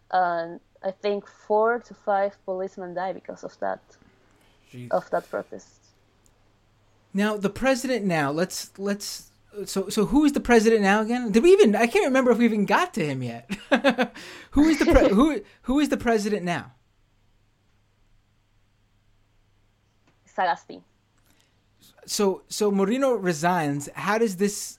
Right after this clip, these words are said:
Speaker 2: this person, what's his name again? I'm sorry. I wanna make sure. Uh, Francisco Sagasti. How does he become the president?
Speaker 1: Yeah, Francisco Sagasti. Um, okay, so after the, the events that I told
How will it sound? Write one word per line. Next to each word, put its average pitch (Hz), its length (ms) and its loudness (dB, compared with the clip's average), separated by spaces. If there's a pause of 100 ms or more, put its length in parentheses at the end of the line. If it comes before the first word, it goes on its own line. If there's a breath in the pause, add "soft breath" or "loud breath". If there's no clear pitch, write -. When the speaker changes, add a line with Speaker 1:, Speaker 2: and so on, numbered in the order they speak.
Speaker 2:
this 170 260 -8
person, 139 580 -6 (300 soft breath)
what's 202 160 -4
his 254 120 -4
name 262 180 -4
again? 269 220 -4
I'm 160 120 -4
sorry. 117 300 -6
I 123 40 -6
wanna 143 180 -4
make 143 180 -4
sure. 131 360 -6 (400 soft breath)
Uh, 127 420 -4 (100)
Francisco 196 800 -2
Sagasti. 151 720 -4 (260 soft breath)
How 233 180 -2
does 262 200 -2
he 214 440 0 (120)
become 165 360 -2
the 147 60 -4
president? 117 440 -8
Speaker 1:
Yeah, 180 120 -10 (120)
Francisco 196 340 -14
Sagasti. 185 360 -16 (1600 soft breath)
Um, 202 560 2
okay, 180 360 -10
so 185 560 -2 (120)
after 190 400 -4
the, 175 500 -4
the 185 80 -10
events 190 440 -8 (460)
that 180 260 -2
I 180 100 -6
told 180 340 -8